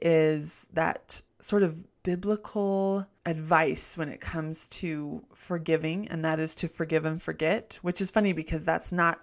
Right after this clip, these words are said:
even biblical. I'm not totally sure where that comes from. And I actually see why people say it and the wisdom behind it, but I think we can get a little caught up and we can misunderstand that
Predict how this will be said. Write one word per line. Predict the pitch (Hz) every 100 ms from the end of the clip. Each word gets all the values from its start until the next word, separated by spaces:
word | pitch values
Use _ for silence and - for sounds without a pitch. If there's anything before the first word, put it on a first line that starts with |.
| -
even | 156 151 139
biblical. | - 139 - - -
I'm | 170
not | 208 226 -
totally | 196 160
sure | - 170
where | 156 156
that | 160 -
comes | - 160 190
from. | - 240 311 349 - -
And | 190 185 180 -
I |
actually | 226 311 - 392 302
see | - - 233 226 226
why | - 180 175 185
people | 196 220
say | 220 160 156
it | 160 - -
and | 170
the | 165
wisdom | 170 170 170
behind | 165 - 165 160 196
it, | 220
but | 175
I |
think | 165 202 214
we | 208
can | 185
get | 170
a | 156
little | 151 156 160 165 - -
caught | - 170
up | 165 - - -
and | 165 156 151
we | 151
can | 160 160
misunderstand | 151 151 151 147 - - 151 143 147 -
that | 160 156 156 - -